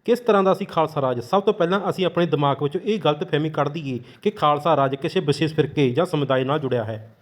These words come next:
ਕੋਈ ਵੀ ਖਾਲਸਾ ਰਾਜ ਸਥਾਪਿਤ ਕਰ ਸਕਦਾ ਹੈ, ਚਾਹੇ ਉਹ ਹਿੰਦੂ ਹੋਵੇ ਜਾਂ ਮੁਸਲਮਾਨ ਜਾਂ ਕੋਈ ਹੋਰ ਧਰਮ ਦਾ,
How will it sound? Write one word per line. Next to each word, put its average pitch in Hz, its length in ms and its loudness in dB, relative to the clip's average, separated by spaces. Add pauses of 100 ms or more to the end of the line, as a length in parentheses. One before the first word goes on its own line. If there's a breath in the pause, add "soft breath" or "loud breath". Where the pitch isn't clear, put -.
(120)
ਕੋਈ 202 140 6
ਵੀ 240 100 0
ਖਾਲਸਾ 160 380 0
ਰਾਜ 156 140 2
ਸਥਾਪਿਤ 143 300 -2
ਕਰ 143 140 0
ਸਕਦਾ 127 340 -2
ਹੈ, 127 60 0
ਚਾਹੇ 151 360 2
ਉਹ 180 160 2
ਹਿੰਦੂ 156 260 -2
ਹੋਵੇ 156 200 0
ਜਾਂ 175 120 2
ਮੁਸਲਮਾਨ 127 520 -2
ਜਾਂ 160 140 0
ਕੋਈ 190 140 -2
ਹੋਰ 147 200 -2
ਧਰਮ 147 260 0
ਦਾ, 107 180 -6